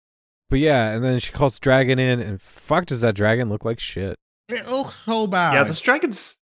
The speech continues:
Speaker 1: This dragon
Speaker 3: Poor
Speaker 1: is
Speaker 3: dragon.
Speaker 1: malnourished.
Speaker 2: Did they run out of money? Like, what happened?
Speaker 1: Oh, yeah,
Speaker 3: Shit,
Speaker 1: no, they
Speaker 3: Morgana ran out of money.
Speaker 1: <laughs> They blew all the C G in part one.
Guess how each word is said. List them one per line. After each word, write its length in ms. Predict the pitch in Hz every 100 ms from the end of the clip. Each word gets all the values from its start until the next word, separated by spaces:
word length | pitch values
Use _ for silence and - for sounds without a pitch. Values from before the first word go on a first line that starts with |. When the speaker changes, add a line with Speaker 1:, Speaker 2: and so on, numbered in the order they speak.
| _ _ - _ _ _ _
Speaker 1:
This 100 | -
dragon 240 | 147 180
Speaker 3:
Poor 60 | 208
Speaker 1:
is 60 | 117
Speaker 3:
dragon. 180 | 98 107
Speaker 1:
malnourished. 680 | 113 127 98 98 101 80
Speaker 2:
Did 140 | 208 233
they 120 | 392
run 340 | 277 170 202
out 120 | 247
of 100 | 220
money? 440 | 139 113 156 381 403 - _ -
Like, 120 | 185
what 180 | 214 349
happened? 480 | 226 262 - 95 - _ _ - - - - - _ -
Speaker 1:
Oh, 180 | 185 151
yeah, 220 | 147 139
Speaker 3:
Shit, 100 | 123
Speaker 1:
no, 180 | 131 135
they 80 |
Speaker 3:
Morgana 220 | 147 123 110
ran 200 | 110 110
out 120 | 110
of 120 | 107
money. 260 | 107 107 110
Speaker 1:
<laughs> 20 |
They 60 |
blew 320 | 175 - 151 180
all 100 | 196
the 120 | 175
C 240 | - 131
G 240 | 123 113 123
in 60 | - -
part 260 | 117 110
one. 420 | 87 101 107 117